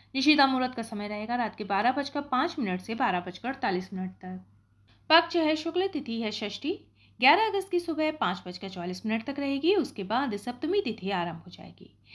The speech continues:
नक्षत्र है चित्रा, जो कि पूर्ण रात्रि तक रहेगा। योग है साध्य, दोपहर दो बजकर बावन मिनट तक रहेगा। उसके बाद शुभ योग आरंभ हो जाएगा। प्रथम करण है कौलव, शाम के चार बजकर इकतीस मिनट तक रहेगा। द्वितीय करण तैतिल,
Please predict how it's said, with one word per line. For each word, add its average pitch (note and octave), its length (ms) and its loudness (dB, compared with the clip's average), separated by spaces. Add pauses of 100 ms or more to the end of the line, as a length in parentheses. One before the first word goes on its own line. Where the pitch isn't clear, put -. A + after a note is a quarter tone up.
(240)
नक्षत्र B3 380 2
है A3 120 2
चित्रा, G3+ 440 -4
जो C#4 180 -4
कि G3 120 -6
पूर्ण F3+ 280 -4
रात्रि F3 320 -4
तक A3 180 -6
रहेगा। B3 460 -4
योग G3 340 0
है F#3 120 -4
साध्य, A3 480 -4 (340)
दोपहर F#3+ 260 2
दो B3 180 2
बजकर D#4+ 300 2
बावन E3+ 260 -2
मिनट G3 280 -4
तक C#4 140 -8
रहेगा। C4+ 300 -2
उसके G3+ 300 -2
बाद A3+ 380 -4 (360)
शुभ G4 260 2
योग A3 340 4
आरंभ F#3+ 360 0
हो - 140 -20
जाएगा। - 460 -16 (160)
प्रथम G#3 240 -2
करण F#3+ 280 0
है F#3 120 0
कौलव, F3+ 460 2 (280)
शाम G#3 240 -2
के G3 120 -2
चार A3+ 300 0
बजकर B3+ 300 -4
इकतीस F#3 300 -6
मिनट G#3+ 200 -4
तक C4 180 -8
रहेगा। C4 280 -2
द्वितीय G#3 320 0
करण F#3+ 280 -2
तैतिल, C4+ 460 0